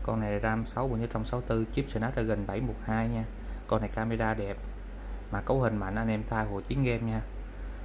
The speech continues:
Ngoại hình thì nó còn đẹp như mới luôn. Giá mình đang bán con này là ba triệu hai nha anh em. Con này là con Vinmart Lee nha.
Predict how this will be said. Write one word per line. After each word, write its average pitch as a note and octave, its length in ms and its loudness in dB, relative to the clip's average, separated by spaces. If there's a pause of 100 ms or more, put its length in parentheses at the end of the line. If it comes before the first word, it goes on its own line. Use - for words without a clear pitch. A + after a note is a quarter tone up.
(120)
Ngoại G2 220 0
hình G#2 200 0
thì G#2 60 -2
nó A#2+ 200 2
còn G#2+ 140 0
đẹp G2 180 -2
như A#2 120 0
mới B2+ 220 4
luôn. B2 180 0 (840)
Giá B2+ 180 2
mình C3 120 2
đang A2 160 2
bán B2 180 2
con B2 100 0
này A2 120 2
là G#2 100 -2
ba A2+ 160 2
triệu G#2 180 -2
hai A2 240 0
nha A2+ 80 2
anh A2+ 100 0
em. A2+ 120 0 (4000)
Con A#2 140 4
này A2 100 4
là G#2 100 0
con A#2 300 2
Vinmart B2 500 4 (120)
Lee A#2+ 160 6
nha. A#2 240 2